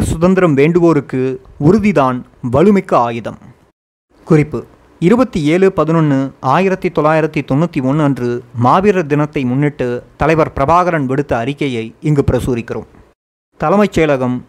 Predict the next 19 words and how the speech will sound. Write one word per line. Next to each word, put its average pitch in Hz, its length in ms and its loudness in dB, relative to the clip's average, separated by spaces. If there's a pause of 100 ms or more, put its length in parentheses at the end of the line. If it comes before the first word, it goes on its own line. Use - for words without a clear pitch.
தமிழீழ 190 380 4
விடுதலை 156 340 2
புலிகள், 127 380 -4 (280)
தமிழீழம், 151 540 2 (200)
இருபத்தி 180 500 2
ஏழு 160 240 0
பதினொன்னு 135 500 -2 (280)
ஆயிரத்தி 160 420 0
தொள்ளாயிரத்தி 135 500 -2
தொண்ணூத்தி 120 400 -4
ஒன்னு. 110 240 -4 (560)
எனது 180 220 4
அன்பிற்கும் 180 520 2
மதிப்பிற்கும் 165 520 -2
உரிய 127 420 -4 (100)
தமிழீழ 170 400 2
மக்களே, 123 400 -4 (560)
இன்றைய 214 300 4
தினத்தை 180 380 0